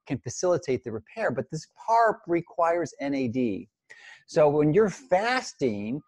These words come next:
you're gonna increase your N A D levels. Now, there's other ways you can do that. You can take s-, exogenous ketones, which, uh, is very expensive. It's gonna be about twenty-five to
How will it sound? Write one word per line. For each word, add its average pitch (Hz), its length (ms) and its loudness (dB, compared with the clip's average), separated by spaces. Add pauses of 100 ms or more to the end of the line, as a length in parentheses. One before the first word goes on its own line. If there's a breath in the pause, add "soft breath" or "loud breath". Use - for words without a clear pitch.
(160)
you're 156 120 0
gonna 170 140 0
increase 190 400 2
your 170 100 2
N 123 60 -2
A 110 100 -2
D 101 160 -4
levels. 92 400 -10 (280 soft breath)
Now, 147 80 6
there's 147 200 4
other 233 260 4
ways 185 260 6
you 143 100 2
can 123 180 -2
do 107 140 -2
that. 117 160 -2
You 135 100 0
can 147 160 -4
take 147 300 -8
s-, - 160 -20 (100)
exogenous 143 680 -2
ketones, 127 720 -8 (380 soft breath)
which, 127 440 -4
uh, 104 400 2 (380)
is 131 160 -4
very 170 280 4
expensive. 113 460 -6
It's 120 100 -6
gonna 127 180 -4
be 120 160 -2
about 110 280 -2
twenty-five 110 520 -4
to 104 100 -12